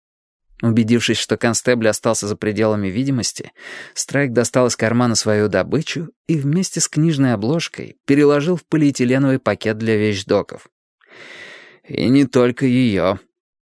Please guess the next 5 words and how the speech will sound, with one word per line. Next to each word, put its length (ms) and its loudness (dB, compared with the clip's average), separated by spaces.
"Правда?" 640 0
"Ещё 540 0
и 80 4
возможную 640 2
наводку", — 720 -2